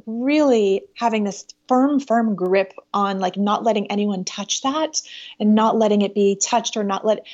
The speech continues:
there's a part of us that really doesn't want that to be touched or to be looked at or examined or integrated because we're terrified.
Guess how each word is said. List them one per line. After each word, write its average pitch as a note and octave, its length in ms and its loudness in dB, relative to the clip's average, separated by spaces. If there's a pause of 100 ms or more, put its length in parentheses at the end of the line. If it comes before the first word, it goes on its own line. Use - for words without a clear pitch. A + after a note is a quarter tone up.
(160)
there's A#3 140 0
a A#3 60 0
part B3 280 -2
of B3+ 60 -4
us B3 140 -2
that A3 100 -4
really A3 320 2
doesn't G3 280 -4
want F#3+ 280 -2
that - 420 -2 (120)
to A3+ 260 0
be G#3 140 0
touched G#3 340 -4
or G3+ 100 0
to A3 280 -2
be G3 440 2 (300)
looked G3+ 380 -2
at B3 140 4
or G#3+ 100 0
examined G3 440 -4
or G3 60 -2
integrated G#3 640 -2
because G3 300 -6
we're F3+ 200 -8
terrified. - 880 -4